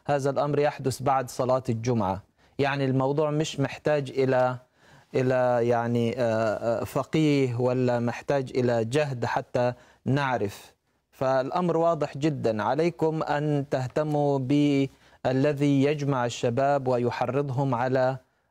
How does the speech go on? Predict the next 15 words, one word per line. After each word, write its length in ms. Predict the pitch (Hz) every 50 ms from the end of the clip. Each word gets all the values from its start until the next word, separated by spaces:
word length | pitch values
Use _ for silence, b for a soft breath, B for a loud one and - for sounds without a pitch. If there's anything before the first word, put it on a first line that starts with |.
| _ -
آه، 100 | 117 117
هكذا، 640 | 117 131 143 131 - 135 123 117 123 120 117 117 113 - _ -
آه، 260 | 113 117 113 110 - 123
أحداث، 420 | - - 117 117 110 113 - 156
لأنه 240 | 165 190 196 190 180
من 200 | 180 175 175 165
العار 380 | 151 139 131 143 160 156 135
بصراحة 800 | 117 107 113 - - 104 98 107 117 113 - 120 123 135 139 - B B B B B B B B B B -
أنه، 640 | 147 151 156 151 147 147 147 143 147 147 147 - - -
آه، 300 | 135 131 131 127 123 120
يمنع 460 | 123 135 160 185 190 170 156 143 131
شخص 340 | 123 - 165 151 - - -
من 220 | 143 143 139 -
أنه 320 | - 139 139 139 135 131 127
يصلي. 480 | 123 120 113 - 120 104 95 90 92